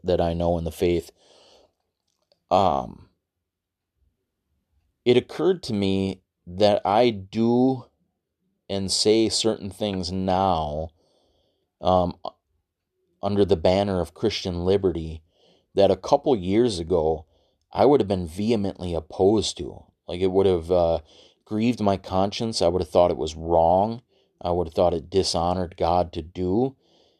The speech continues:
And so it's like, I, I think about now, and, and some of these things, I,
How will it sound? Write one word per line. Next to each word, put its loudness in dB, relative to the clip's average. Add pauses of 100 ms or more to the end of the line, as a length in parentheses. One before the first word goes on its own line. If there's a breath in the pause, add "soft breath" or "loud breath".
(420)
And -2
so 4
it's 0
like, 2
I, 0
I -4
think -8
about 2
now, 2
and, -2
and -4
some 2
of -2
these -4
things, 0
I, 2